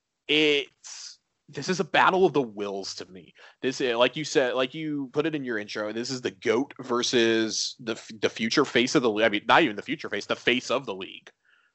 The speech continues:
You know, the guy who's been it for twenty years versus the guy who's gonna be it for the next twenty if everything goes according to plan, right? Uh, the guy who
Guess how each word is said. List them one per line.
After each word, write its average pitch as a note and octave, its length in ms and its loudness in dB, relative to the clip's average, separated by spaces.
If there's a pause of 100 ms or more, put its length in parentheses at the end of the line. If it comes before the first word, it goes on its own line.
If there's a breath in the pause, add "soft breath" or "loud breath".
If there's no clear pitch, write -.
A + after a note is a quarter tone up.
You A2 160 -6
know, G#2 320 0
the A2+ 100 -2
guy A#2 300 4
who's C3 200 -4
been C3+ 200 2
it C#3+ 120 -2
for C#3 80 -6
twenty C#3 300 -4
years D3 320 -2
versus - 280 -8
the A2+ 80 -6
guy A#2 200 4
who's C3+ 140 -4
gonna D3+ 160 2
be C3+ 120 -2
it E3+ 100 -2
for D#3 100 0
the D#3+ 100 2
next C#3+ 240 -2
twenty C#3 400 -4
if G2+ 140 -4
everything G2+ 360 -2
goes G#2 220 -2
according G#2+ 360 -2
to F#2 60 -4
plan, - 360 -4 (640 soft breath)
right? G#2+ 420 4 (240)
Uh, F#2+ 360 4 (340)
the B2+ 180 -6
guy A2 320 6
who C#3+ 420 2